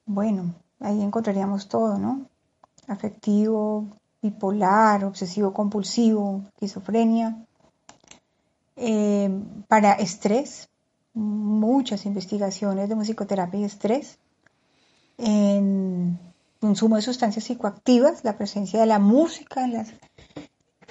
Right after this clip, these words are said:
en las adicciones en general, mucho. En enfermedades neurodegenerativas, clásico de los clásicos, investigaciones en musicoterapia y Alzheimer.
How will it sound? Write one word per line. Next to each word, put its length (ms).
en 400
las 240
adicciones 760
en 140
general, 680
mucho. 520
En 360
enfermedades 500
neurodegenerativas, 1040
clásico 480
de 80
los 160
clásicos, 600
investigaciones 840
en 140
musicoterapia 640
y 80
Alzheimer. 640